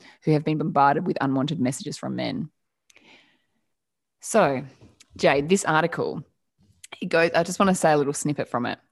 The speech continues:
In mid-Feb, she achieved a major feat, becoming the youngest female C E O ever to take a company public in the U S. Once listed, share, shares in the U S, the company swiftly shot up to more than seventy-six dollars each, and it's now valued at more than thirteen billion dollars.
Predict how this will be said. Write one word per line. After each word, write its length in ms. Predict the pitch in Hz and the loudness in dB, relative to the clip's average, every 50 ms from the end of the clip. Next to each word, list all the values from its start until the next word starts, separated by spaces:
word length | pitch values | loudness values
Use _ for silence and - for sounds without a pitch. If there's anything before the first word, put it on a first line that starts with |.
| _ | _
In 160 | - 160 175 180 | -2 0 2 4
mid-Feb, 500 | 208 233 233 - - 147 120 95 - - | 2 2 0 0 2 2 2 2 2 -2
she 180 | - - - 147 | -2 0 0 0
achieved 320 | 156 - - 151 151 - | 2 2 0 0 0 0
a 20 | 143 | 0
major 320 | 143 143 151 165 170 175 | 2 2 2 2 2 -2
feat, 340 | 165 - - 131 117 - - | -2 0 0 0 0 0 -4
becoming 280 | - - 156 147 143 139 | -4 -2 0 0 2 2
the 60 | 139 | 2
youngest 460 | 139 147 147 156 175 196 196 - - | 4 2 2 2 2 0 -2 0 0
female 300 | - 156 151 147 143 147 | 0 2 2 2 2 0
C 320 | - - 143 131 123 120 | 0 0 0 0 0 2
E 60 | 123 123 | 0 0
O 120 | 117 - - - | 0 0 2 4
ever 200 | 156 165 175 170 | 4 4 4 4
to 100 | - 170 | 2 2
take 220 | - 160 156 165 | 2 0 0 0
a 20 | |
company 420 | 170 - 156 139 147 - 139 139 135 | -2 -2 0 0 0 2 0 0 0
public 360 | - - 131 - 127 123 - | 0 -2 -4 -2 -4 -2 0
in 80 | 135 131 | 0 2
the 60 | 131 | 2
U 160 | 131 123 107 | 2 2 2
S. 320 | 62 - - - - - - _ - _ | 0 0 -2 -6 -10 -12 -14 _ -16 _
Once 260 | - - 208 233 233 - | 2 4 4 4 2 0
listed, 400 | 160 156 - - - 131 123 - | -2 -2 -4 -4 -6 -6 -4 -4
share, 360 | - - 135 131 139 147 131 - _ - | -2 -2 0 0 0 0 -2 -6 _ -18
shares 400 | - - - - 160 165 175 180 | -12 -6 0 2 2 4 4 2
in 60 | 190 180 | 2 2
the 80 | 175 | 2
U 180 | 160 147 135 131 | 4 4 4 4
S, 80 | 117 - - - _ _ - | 2 0 -6 -18 _ _ -16
the 200 | - - 160 156 | -8 -6 -6 -4
company 400 | - 147 139 139 - 127 113 120 | -2 -2 -2 -2 -2 -4 -4 -4
swiftly 400 | - - 170 170 - - 175 165 | -4 -4 -4 -4 -2 -2 -4 -2
shot 280 | - - 143 135 - | 0 0 0 0 0
up 220 | - - - - - | 0 -4 -4 -6 -8
to 100 | - 147 | -6 -4
more 220 | 143 143 143 139 | -2 0 0 0
than 200 | - 131 127 139 | 0 -2 -2 -4
seventy-six 580 | 143 - 156 151 160 165 160 - - 151 - - | -2 -2 -2 -2 0 -2 -2 -4 -4 -8 -8 -4
dollars 300 | - 135 131 127 131 - - | -2 -2 0 0 -2 -2 -4
each, 320 | 123 - - - - - - - - - _ - | -6 -6 -6 -10 -16 -20 -20 -20 -20 -20 _ -6
and 100 | 151 143 | -6 -4
it's 100 | - - | -2 0
now 240 | 170 165 170 180 170 | 0 2 2 4 4
valued 400 | 175 139 131 127 127 123 123 - - | 4 4 4 4 2 0 0 -2 -2
at 100 | - - | -4 -4
more 220 | - 143 139 139 | -2 -2 -2 0
than 160 | 139 135 135 | 0 -2 -2
thirteen 600 | 135 - - 143 147 156 - - 151 147 143 135 | -2 0 0 2 2 2 0 0 -2 -2 -2 -2
billion 360 | - - 135 135 131 135 131 127 | -2 0 0 2 2 0 0 0
dollars. 500 | 117 110 - - - - - - - | 0 -2 -2 -4 -6 -8 -10 -12 -14